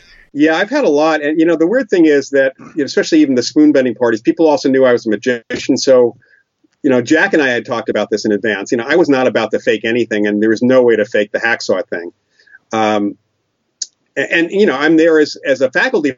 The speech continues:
member <laughs> of J F K or as a student. I'm not gonna fake something, uh, in general for that. Um,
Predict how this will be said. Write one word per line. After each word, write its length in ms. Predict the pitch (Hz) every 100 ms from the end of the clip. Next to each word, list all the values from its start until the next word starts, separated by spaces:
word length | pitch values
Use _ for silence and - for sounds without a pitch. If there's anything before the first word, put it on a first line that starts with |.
| -
member 420 | 113 104 104 104 -
<laughs> 120 | -
of 80 | 196
J 180 | 175 156
F 100 | 131
K 160 | 143 131
or 140 | 123
as 80 | 113
a 40 |
student. 440 | 113 - 247 135 131
I'm 100 | 135
not 140 | 147
gonna 140 | 135 123
fake 180 | 175 170
something, 400 | 127 110 110 104 _ _ _
uh, 300 | 131 113 110 113
in 140 | 135
general 300 | 120 131 117
for 160 | 107 117
that. 320 | 143 117 95 _ _ _ _ -
Um, 360 | 117 110 110